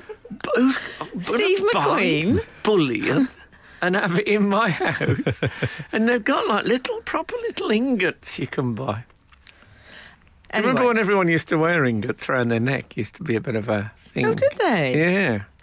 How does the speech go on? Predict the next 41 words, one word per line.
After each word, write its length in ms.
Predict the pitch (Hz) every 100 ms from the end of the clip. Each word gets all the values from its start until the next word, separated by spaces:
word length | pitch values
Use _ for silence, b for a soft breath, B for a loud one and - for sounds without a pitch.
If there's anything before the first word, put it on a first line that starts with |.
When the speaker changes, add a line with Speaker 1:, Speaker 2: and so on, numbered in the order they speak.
| B B B B B -
Speaker 2:
I 140 | 208
miss 240 | 233 202 -
the 160 | 170
old 260 | 165 165 160
identity 600 | 165 165 180 175 - 156
bracelet. 600 | 147 143 139 - 139 - - b b b _
Paul 220 | 285 277
Weller 240 | 226 196 156
revived 460 | 147 143 139 135
that 200 | 135 -
briefly. 480 | 143 139 - 147 151
You 80 | -
know 120 | 220
the 100 | 214
one 160 | 208 202
I 60 |
mean? 260 | 202 180 151
A 60 | 160
sort 160 | 175
of 60 | 180
great 220 | 196 117
train 200 | 104 92
Speaker 3:
Yeah, 40 | 92
Speaker 2:
robber 140 | 151
Speaker 3:
silver 480 | 151 123 110 151 98
Speaker 2:
chic. 80 | 87
Speaker 3:
chain 500 | - 107 95 92 85
thing. 480 | - 82 76 73 80 - _ b b b -
Speaker 1:
Uh, 140 | 180
my 360 | 254 214 302 302 -
sister 420 | - 220 - 208
had 100 | 170
one, 140 | 175
of 80 | 180
what, 340 | 165 - -
what 180 | - 202
they 60 | -
call 160 | - 185
a 40 |
charm 400 | - 202 208 214
bracelet. 560 | 143 113 101 - 120